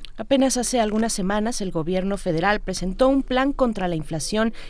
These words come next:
y la carestía ante la inflación que se ubicó en ocho punto cuatro por ciento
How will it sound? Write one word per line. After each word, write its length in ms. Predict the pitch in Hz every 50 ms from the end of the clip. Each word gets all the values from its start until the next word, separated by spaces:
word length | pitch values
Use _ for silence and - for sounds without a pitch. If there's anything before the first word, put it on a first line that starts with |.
| - -
y 60 | 175
la 120 | 175 180 175
carestía 720 | - 175 175 175 - - - 262 254 247 214 - - - -
ante 260 | 180 170 - - 160
la 80 | 160 160
inflación 480 | 160 - 165 151 139 - 220 220 208
que 100 | - 214
se 140 | - - 175
ubicó 380 | 156 151 156 - - 208 202 180
en 100 | 160 170
ocho 220 | 170 - - 180
punto 320 | - - 240 220 - 214
cuatro 300 | - - 180 175 - 190
por 160 | - - 165 143
ciento 420 | - 185 180 175 180 - 233